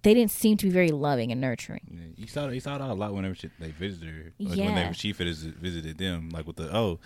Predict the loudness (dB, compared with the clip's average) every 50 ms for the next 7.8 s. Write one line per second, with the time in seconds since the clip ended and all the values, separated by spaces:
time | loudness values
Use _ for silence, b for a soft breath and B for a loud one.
0 | b b b b b b b -4 0 2 2 2 2 2 2 0 0 -2 -2 0
1 | 0 -2 -2 -4 -6 -6 -6 -6 -4 -4 -2 -2 0 0 -2 -2 -4 -4 -2 0
2 | 0 0 -2 -4 -6 -6 -4 -4 -2 -2 -2 -2 -2 -2 -2 -2 -2 -2 0 0
3 | 0 0 0 0 0 0 0 0 0 0 -2 -2 -4 -4 -6 -6 -6 -8 -10 -12
4 | -8 -2 -2 -2 -2 -4 -10 -10 -10 -10 -10 -12 -12 -12 -10 -4 -2 0 2 2
5 | 2 2 2 2 0 0 0 -2 -2 -4 -4 -2 -2 -2 -2 -2 -4 b b b
6 | b b -6 -2 0 0 0 0 0 0 0 0 0 0 0 -2 0 2 2 2
7 | 4 4 2 0 -2 -2 -4 -2 -2 -2 -2 -4 -6 -8 -10 -10